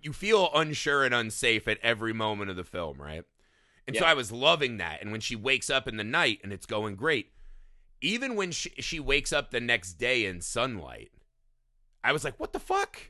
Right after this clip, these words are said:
Speaker 1: I was like, "No,
Speaker 2: Yeah.
Speaker 1: stay in there." I just wanted them to stay in that house and do what they were doing at the start.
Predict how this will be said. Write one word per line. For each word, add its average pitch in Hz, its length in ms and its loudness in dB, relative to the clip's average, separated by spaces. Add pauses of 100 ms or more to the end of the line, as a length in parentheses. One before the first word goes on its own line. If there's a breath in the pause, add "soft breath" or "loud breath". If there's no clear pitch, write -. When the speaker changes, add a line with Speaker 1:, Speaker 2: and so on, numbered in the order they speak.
(380)
Speaker 1:
I - 40 0
was - 80 2
like, 170 140 0
"No, 254 300 6
Speaker 2:
Yeah. 247 100 6
Speaker 1:
stay 240 220 2
in 226 100 2
there." 233 320 2
I 147 80 10
just 175 160 2
wanted 185 280 0
them 160 180 -2
to 135 60 0
stay 156 400 2
in 135 80 2
that 123 220 4
house 120 420 2
and 117 160 -4
do 131 140 -2
what 131 140 -2
they 123 120 2
were 117 120 0
doing 117 360 2
at - 120 -4
the 95 60 -12
start. 90 500 -8